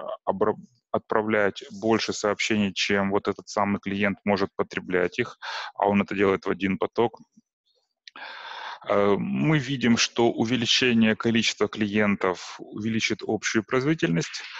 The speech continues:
Э, с другой стороны, очень большой клиент,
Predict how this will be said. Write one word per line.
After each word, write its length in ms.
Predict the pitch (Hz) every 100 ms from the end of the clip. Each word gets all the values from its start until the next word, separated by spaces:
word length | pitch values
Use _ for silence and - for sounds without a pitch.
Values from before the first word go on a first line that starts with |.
| - - -
Э, 100 | -
с 80 | 95
другой 320 | 113 110 107
стороны, 560 | - 139 139 151 135 - _
очень 320 | - 131 131 113
большой 320 | 117 - 120
клиент, 640 | - 110 120 151 151 131